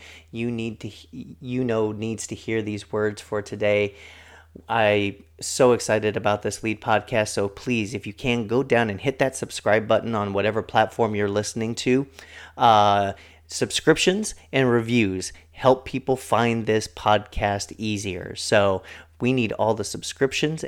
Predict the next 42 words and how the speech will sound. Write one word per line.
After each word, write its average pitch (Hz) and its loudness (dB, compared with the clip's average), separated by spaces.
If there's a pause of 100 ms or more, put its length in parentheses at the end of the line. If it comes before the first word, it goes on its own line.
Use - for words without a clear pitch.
(140)
and 113 -2
all 117 0
the 120 0
reviews 104 -2
that 101 -2
we 98 -4
can. 95 -10
So 104 -2
it, 110 2
we 113 4
are 95 0 (320)
now 120 8
accepting 120 4 (200)
subscriptions 135 2
and 117 0
reviews 107 0
<laughs> - -12
for 127 8
the 120 0
Daily 107 2
Lead, - -10 (100)
okay? 139 6 (280)
<laughs> 196 -8
All 113 8
right. 104 0
Well, 117 2
this 143 4
podcast 143 6
is 214 10
a 160 8
Lead 127 4
podcast. 107 2
Lead 120 4
is 110 0
a 107 0
nonprofit 110 0
organization 110 0
that 104 -6
connects 107 -4
leaders 135 2
to 113 -6
each 104 -10